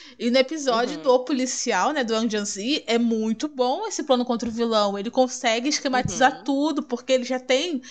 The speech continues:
Speaker 1: é, um background de uma, duas, três, quatro, cinco, seis, sete vidas. Então ele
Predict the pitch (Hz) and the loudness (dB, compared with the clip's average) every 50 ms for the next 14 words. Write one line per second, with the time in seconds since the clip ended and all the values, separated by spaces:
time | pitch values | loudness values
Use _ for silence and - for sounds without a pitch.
0 | - - - - - _ - 220 220 220 240 247 233 247 247 247 247 233 240 233 | -20 -20 -20 -20 -18 _ 0 0 0 2 0 0 0 0 -2 -2 -8 -6 -2 0
1 | 233 240 302 370 392 349 294 262 269 262 269 285 302 302 240 262 262 262 - - | 2 2 2 0 -2 -4 -2 0 2 2 2 2 0 -2 2 2 2 0 2 0
2 | 262 262 254 - - 254 240 247 - 269 262 247 - 269 277 269 - - 285 277 | 0 0 0 0 -2 -2 -2 -2 -6 -6 -6 -2 -2 -2 -2 -2 -4 0 0 0
3 | 320 381 - - 453 370 359 330 320 392 440 311 226 185 180 175 - - - - | 2 0 -2 -4 -2 -2 -2 -2 0 0 0 2 0 0 0 -4 -6 -8 -8 -18
4 | - - - 240 _ 254 269 247 269 277 277 294 311 302 285 302 302 - | -18 -18 -20 -12 _ -6 -4 0 2 2 2 2 0 -2 -2 -4 -6 -6